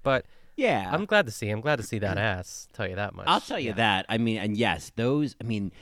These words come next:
Speaker 2: just the way that, like, and, and this isn't specific just to this movie, but movies like this where, like, there is a way in which those dungarees are just broken in. You know what I mean? Where, like,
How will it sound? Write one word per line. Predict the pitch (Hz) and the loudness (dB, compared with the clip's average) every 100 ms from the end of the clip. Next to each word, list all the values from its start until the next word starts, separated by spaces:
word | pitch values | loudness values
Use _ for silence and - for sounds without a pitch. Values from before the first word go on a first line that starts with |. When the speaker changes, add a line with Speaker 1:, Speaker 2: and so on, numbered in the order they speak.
| - - | -20 -16
Speaker 2:
just | 220 - | -14 -8
the | 403 | -6
way | 165 143 123 123 | -4 -2 -2 -2
that, | - | -6
like, | 190 202 180 - | -10 -8 -8 -8
and, | 120 135 | -6 -4
and | 151 180 | -2 -2
this | 208 | -2
isn't | 127 110 101 | -4 -6 -8
specific | - 101 98 | -12 -12 -10
just | 98 | -12
to | - | -10
this | 107 - | -10 -4
movie, | 101 | -2
but | 95 90 | -2 -6
movies | 95 110 104 90 | -6 -6 -6 -6
like | 95 87 | -8 -8
this | 95 - | -10 -10
where, | 101 | -10
like, | 101 95 - _ - _ _ _ - | -8 -8 -10 _ -20 _ _ _ -8
there | 139 131 | -6 -4
is | 120 101 | -4 -4
a | 107 | -6
way | 90 85 107 123 156 185 208 226 _ - - - | -6 -4 -2 0 -2 -4 -8 -10 _ -20 -20 -8
in | 131 107 | -6 -6
which | 95 101 - - | -6 -8 -8 -8
those | 95 120 131 147 143 127 - - | -4 -4 -4 -6 -8 -10 -12 -4
dungarees | 123 156 165 151 143 131 139 131 113 101 - | -2 0 -4 -2 -4 -4 -6 -8 -8 -8 -8
are | 101 | -8
just | 92 104 90 - | -10 -14 -14 -16
broken | 71 87 107 - 101 | -12 -6 -6 -8 -10
in. | 90 82 62 69 | -10 -10 -12 -10
You | 85 110 | -2 2
know | 131 | 2
what | 156 | 2
I | 147 | 2
mean? | 139 135 135 120 | 0 -2 -4 -4
Where, | 107 | -6
like, | 104 87 - | -6 -8 -10